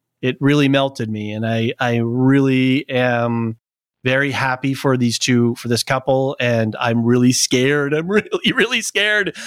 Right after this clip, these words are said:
about what Rupert's gonna do. And I'm, I'm hoping that Nate can pass the test because, uh,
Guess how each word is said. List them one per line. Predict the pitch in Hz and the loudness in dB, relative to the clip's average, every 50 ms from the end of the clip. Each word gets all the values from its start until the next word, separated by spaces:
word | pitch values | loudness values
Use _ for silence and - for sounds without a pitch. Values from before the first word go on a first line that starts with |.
| - 220 - - | -10 -4 0 2
about | 175 175 180 185 185 175 | 2 4 4 2 2 2
what | 180 185 180 170 | 0 0 0 0
Rupert's | 160 170 196 185 - 180 175 - | 0 0 2 2 0 -2 0 0
gonna | 180 175 165 165 | 0 2 2 2
do. | 156 165 185 208 202 180 | 2 0 2 2 2 2
And | 160 151 | 2 2
I'm, | 151 151 151 151 151 160 - | 2 0 0 -2 -4 -4 -2
I'm | 160 156 156 151 151 | -2 -2 -2 -2 -4
hoping | 131 135 180 196 220 - 214 196 196 | -2 0 0 0 2 2 0 2 2
that | 185 180 170 | 2 2 2
Nate | 151 143 147 175 - - | 2 2 2 2 0 0
can | - 190 190 | -2 -2 -2
pass | - - 185 185 170 - | 0 0 0 0 -2 -4
the | - 160 | -6 -6
test | - - 180 214 - - - - - | -2 -2 -2 -2 -4 -6 -8 -8 -6
because, | 139 120 - 151 139 139 135 139 135 127 123 - - _ _ _ _ _ _ _ _ _ _ - | -6 -2 0 2 4 4 2 2 0 -2 -4 -6 -10 _ _ _ _ _ _ _ _ _ _ 0
uh, | 147 135 135 135 135 135 135 139 135 135 135 135 | 2 2 4 4 4 4 4 4 4 2 2 0